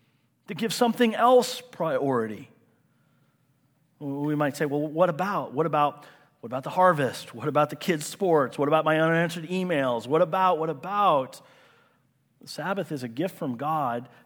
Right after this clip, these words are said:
telling us to stop laboring, cease striving.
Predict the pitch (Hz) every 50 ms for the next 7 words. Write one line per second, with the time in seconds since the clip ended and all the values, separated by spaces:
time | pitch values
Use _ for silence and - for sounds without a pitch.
0 | _ - - 165 156 151 151 143 135 123 - - - - - 131 - - - -
1 | - - 170 160 156 139 110 107 - - - - _ _ _ _ _ _ _ _
2 | _ _ _ _ _ _ _ _ _ _ _ _ _ _ _ _ _ _ 110 135
3 | 143 135 104 101 90 98 98 98 - - _ _ _ _ _ _ _ _ _ _
4 | - - - - - 180 165 147 127 - - - - - - - - - - -
5 | 143 139 131 131 127 107 98 95 85